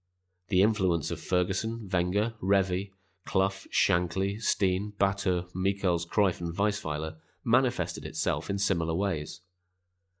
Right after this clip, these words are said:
They made their name at one or two clubs where, during enduring golden eras, they instilled their values in their players. In contrast,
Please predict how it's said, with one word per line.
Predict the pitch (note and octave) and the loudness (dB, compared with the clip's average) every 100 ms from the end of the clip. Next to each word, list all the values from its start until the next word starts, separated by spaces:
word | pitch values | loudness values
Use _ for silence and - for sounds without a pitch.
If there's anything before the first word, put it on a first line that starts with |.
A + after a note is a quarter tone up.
| _ _ | _ _
They | D#2+ | -4
made | E2 F2 F2 | 0 0 0
their | D#2+ | 0
name | F2 F2+ E2+ | 0 2 0
at | - | 0
one | F2+ E2+ | 0 0
or | D#2+ | -2
two | - F#2 | 0 -2
clubs | - D#2+ E2+ | 0 -2 -2
where, | F2+ F2+ F2 E2+ _ _ - | 0 0 0 -4 _ _ -2
during | G2 F2+ E2+ | 2 4 4
enduring | E2 E2 G2 G2 E2 | 0 0 4 4 2
golden | E2 G2 G2+ D#2+ | 2 2 2 0
eras, | D#2+ D#2+ D#2+ - _ _ | -2 -2 -4 -10 _ _
they | F#2+ | 0
instilled | F#2+ - - B2 G#2 | 2 0 2 2 4
their | G2 F#2+ | 2 2
values | G#2+ F2 D2+ D#2 | 0 0 -2 -6
in | D2+ | -6
their | D#2 | -6
players. | - G2+ E2 - - - _ _ _ _ _ _ _ _ | -2 0 0 -4 -12 -18 _ _ _ _ _ _ _ _
In | - | -10
contrast, | E2 F#2 F#2+ - D#2+ F2 | -6 0 0 0 -4 -6